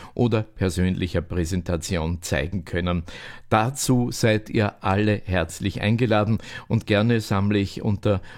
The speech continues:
unserem Mail-Account O E eins Whisky Bravo Sierra at O E V S V Punkt A T alle daran Interessierten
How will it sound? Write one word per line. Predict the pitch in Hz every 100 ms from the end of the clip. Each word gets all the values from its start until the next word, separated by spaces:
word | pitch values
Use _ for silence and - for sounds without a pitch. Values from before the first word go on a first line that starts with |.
| -
unserem | 107 101 98 95 -
Mail-Account | 101 101 123 - 110 101 95 107 -
O | 117 117
E | 107 107 -
eins | 98 95 95 110
Whisky | 104 98 - 101
Bravo | 92 90 98
Sierra | 101 - 110 110 104 - - -
at | 120 - -
O | 117 123
E | 110 107
V | - 98
S | - -
V | 98 95
Punkt | 95 101 -
A | 92
T | - 107 117 107 - -
alle | - 98 95 92 -
daran | 90 82 76 85 82 -
Interessierten | 101 - 92 107 - 90 92 92